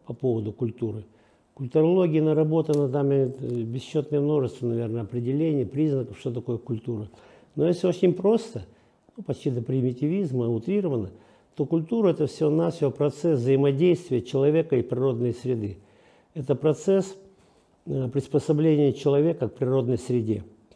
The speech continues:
Э, сейчас она выглядит опосредованно через достижение научно-технической революции, но всё равно это, тем не менее, всё то же самое и процесс освоения природной среды.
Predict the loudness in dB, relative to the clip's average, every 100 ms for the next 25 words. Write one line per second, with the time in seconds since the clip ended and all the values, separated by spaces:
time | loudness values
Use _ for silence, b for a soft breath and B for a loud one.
0 | _ _ _ b b b b _ -10 -8
1 | -8 -8 -8 -10 -14 -20 -8 0 0 2
2 | 2 0 0 -2 0 0 2 0 -2 B
3 | B -14 -8 -6 -2 4 4 6 4 2
4 | 0 2 2 0 -4 -4 -2 0 2 2
5 | 2 0 -4 -6 -2 -2 -2 -2 0 -2
6 | -2 -4 -2 -4 -4 -2 -2 -2 -6 -8
7 | -4 0 0 0 -2 -4 -8 -16 -10 -8
8 | -8 -8 -8 -6 -8 B B B B B
9 | -14 -12 -2 -2 -2 -4 -6 -6 -16 -6
10 | 0 2 2 0 -4 -6 b b b b
11 | -10 -2 0 0 -4 -2 -2 -2